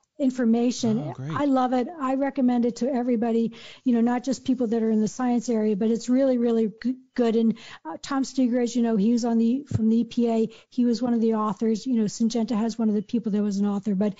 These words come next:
Speaker 1: I think if you really wanna understand what studies E P A does and how they assess risk, this is good, as well as understanding, you know, the whole honeybee life cycle and, and, and some of the issues they're facing.
Speaker 2: That's fantastic. I do. I, I, when I talk to applicators, one of the first things we,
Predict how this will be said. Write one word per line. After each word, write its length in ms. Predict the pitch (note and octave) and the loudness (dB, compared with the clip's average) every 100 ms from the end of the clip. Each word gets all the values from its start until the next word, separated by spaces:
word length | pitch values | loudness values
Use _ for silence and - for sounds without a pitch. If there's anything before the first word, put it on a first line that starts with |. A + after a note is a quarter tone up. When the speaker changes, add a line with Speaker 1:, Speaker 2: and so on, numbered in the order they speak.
| - _ | -14 _
Speaker 1:
I 180 | C#4 D4 | -6 -4
think 380 | D4+ C#4 B3+ - - - | 0 -2 -2 -10 -20 -12
if 140 | F#3+ | -2
you 100 | B3 | 0
really 220 | C4 C#4 | 2 2
wanna 220 | A#3 B3 | 2 0
understand 580 | A3+ A3+ - - A#3+ G#3+ - _ _ | 0 0 0 -2 0 -2 -4 _ _
what 200 | A#3+ A#3 | -4 -4
studies 440 | - B3 A3+ G#3 | -4 -2 0 0
E 80 | G#3 | 0
P 300 | A3 A3+ A3+ | 0 0 0
A 40 | G#3+ | 0
does 400 | A3 G3+ G3+ - - _ | 0 0 0 -4 -14 _
and 120 | A3+ | 0
how 300 | G#3+ F#3 A3+ | 0 0 -4
they 200 | G#3 A3 | 0 0
assess 460 | G#3 - A3+ G#3+ - | 0 -2 -4 -4 -2
risk, 380 | A3 G#3 F#3 - _ | 0 0 -2 -10 _
this 180 | B3+ - | -6 -4
is 120 | A#3+ | -4
good, 280 | F#3+ A3 G3+ | -2 0 0
as 240 | A#3+ A3+ G#3 | 0 -2 -2
well 140 | A3+ | 0
as 140 | G#3+ | 0
understanding, 640 | G#3 G3+ F3+ G#3+ G3+ G3 F#3 - - | 0 0 0 0 2 2 0 -6 -10
you 120 | - G3+ | -2 0
know, 60 | |
the 60 | G3 | 0
whole 280 | - G#3+ G3 | -2 -2 -2
honeybee 560 | - A3 G#3 F3+ G3 | 0 2 2 2 2
life 260 | F#3 G3+ G3+ | 2 0 -2
cycle 480 | - G#3+ G3+ G3 F#3+ | -2 -4 -2 0 2
and, 140 | F#3+ A3 | 2 0
and, 240 | C#4+ G3+ F3 - - | -2 -2 -2 -6 -6
and 100 | A#3 | -4
some 200 | - A3 | 0 0
of 80 | G3+ | 2
the 100 | G3+ | 0
issues 300 | G3 G3 F3 | 0 -4 -2
they're 120 | F3+ | -4
facing. 520 | - F#3 F3 E3+ D3 - _ | -2 -4 -2 -4 -6 -10 _
Speaker 2:
That's 200 | E3+ A#3 | -10 -6
fantastic. 500 | F#3 E3 D3 D3+ - | -4 -4 -4 -4 -2
I 80 | C#3+ | -2
do. 300 | D3+ F#3+ F3+ | 2 0 0
I, 140 | - C3+ | -2 -2
I, 180 | - - - | -4 -10 -4
when 140 | C3+ | -2
I 60 | D3+ | -2
talk 260 | E3+ E3+ | 0 -2
to 60 | - | -2
applicators, 760 | B2+ C#3 C3+ - G#2+ G2+ G#2 A2+ | -4 -4 -8 -6 -4 -6 -6 -6
one 100 | A#2 | -4
of 80 | |
the 60 | G#2+ | -4
first 260 | - A#2 - | -6 -8 -6
things 240 | A#2 G#2+ | -8 -6
we, 100 | A#2 | -10